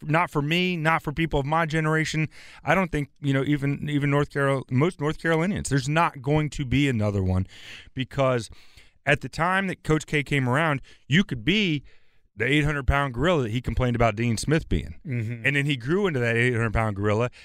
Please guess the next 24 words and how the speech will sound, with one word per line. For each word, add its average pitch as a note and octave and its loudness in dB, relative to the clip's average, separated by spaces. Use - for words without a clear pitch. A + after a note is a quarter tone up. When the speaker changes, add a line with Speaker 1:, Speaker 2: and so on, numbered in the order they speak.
Speaker 1:
And C#3+ 2
then C#3 0
college C3 0
basketball A#2+ 0
has, G2+ -2
mm, G3+ 0
it E3 -4
made D#3 2
him C#3 -2
about B2+ 0
a B2 0
two C#3 -2
hundred A#2 2
fifty G#2+ -4
pound E2+ 6
gorilla E2 0
now D#2 -8
as F#2 0
it's, G2+ 0
as G#2 2
the F#2+ -2
sport B2 2
has E2 -6
waned. E2 -2